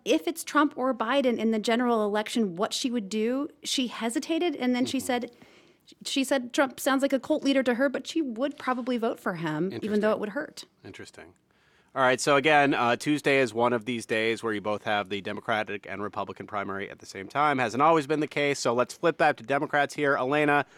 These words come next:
Speaker 2: with the general distrust of Biden among young progressives in Michigan,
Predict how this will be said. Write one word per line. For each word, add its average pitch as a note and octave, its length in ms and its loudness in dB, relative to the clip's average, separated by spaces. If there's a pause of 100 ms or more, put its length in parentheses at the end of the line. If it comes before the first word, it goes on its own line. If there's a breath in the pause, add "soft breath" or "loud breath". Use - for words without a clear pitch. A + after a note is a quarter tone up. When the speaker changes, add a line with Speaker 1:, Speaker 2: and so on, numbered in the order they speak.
(260 soft breath)
Speaker 2:
with F3+ 280 4
the C4+ 100 -2
general F3 380 4
distrust C#3+ 520 0
of A2 80 -6
Biden A2+ 420 2
among A#2 420 0
young A2+ 180 0
progressives G2+ 500 -6
in G2+ 100 -8
Michigan, G#2 480 -6